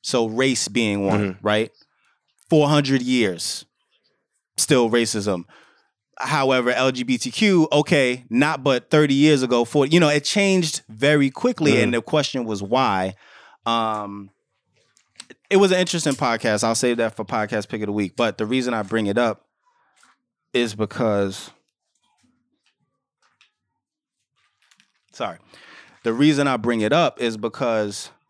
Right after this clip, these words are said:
Speaker 1: they spoke about that, um, the whole Black Lives Matter thing. And
Speaker 2: Mm-hmm.
Speaker 1: I don't know. They, they projected, uh, I think in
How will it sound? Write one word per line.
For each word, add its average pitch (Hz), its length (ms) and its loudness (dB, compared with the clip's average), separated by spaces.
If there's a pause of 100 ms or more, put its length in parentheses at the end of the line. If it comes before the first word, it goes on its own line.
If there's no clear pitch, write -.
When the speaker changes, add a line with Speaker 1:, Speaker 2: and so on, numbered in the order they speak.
(140)
Speaker 1:
they 123 120 0
spoke 208 380 0
about 117 320 -4
that, 95 260 -6 (1080)
um, 110 680 -2 (120)
the 117 140 -2
whole 127 200 2
Black 123 260 -2
Lives 113 300 -4
Matter 151 280 -2
thing. 101 360 -12 (600)
And 127 640 -8 (180)
Speaker 2:
Mm-hmm. 104 240 -2 (1300)
Speaker 1:
I 131 100 -2
don't 165 140 -2
know. 160 260 -2
They, 127 160 -2
they 139 180 -4
projected, 151 720 -4 (260)
uh, 120 540 -2 (520)
I 123 120 0
think 139 420 -6
in 120 480 -6